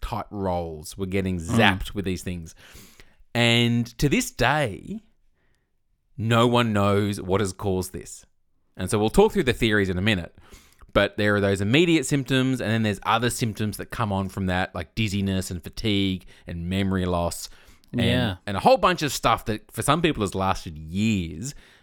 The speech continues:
Speaker 1: but it has this sudden onset when people were representing the United States overseas in diplomatic or security roles. We don't know why, why this is happening. So that's kind of the, the mystery of Havana syndrome, which I find fascinating.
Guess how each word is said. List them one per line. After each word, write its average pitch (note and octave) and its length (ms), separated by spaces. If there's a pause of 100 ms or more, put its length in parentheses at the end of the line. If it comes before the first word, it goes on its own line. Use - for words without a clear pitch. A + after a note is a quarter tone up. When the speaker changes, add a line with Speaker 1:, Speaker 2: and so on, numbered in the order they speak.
Speaker 1:
but G#2 120
it - 20
has A2+ 140
this G2 120
sudden D3 540
onset A#2+ 520 (580)
when F#2+ 240
people G#2+ 360
were F#2+ 480
representing A2 680
the F#2 80
United G2 340
States F#2+ 420
overseas F#2+ 920 (320)
in F2 320 (120)
diplomatic F#2 680
or E2+ 160
security F#2 540
roles. D#2+ 440 (1120)
We G#2+ 100
don't B2 140
know A#2+ 100
why, G#2+ 240
why G2+ 220
this F#2 180
is F2+ 80
happening. F2 380
So - 120
that's C#3+ 180
kind A3+ 180
of F#3 60
the, C#3+ 120
the A#2 140
mystery C3 440
of G#2+ 80
Havana G#2 360
syndrome, F2+ 320
which E2 140
I F2+ 40
find F2 260
fascinating. - 500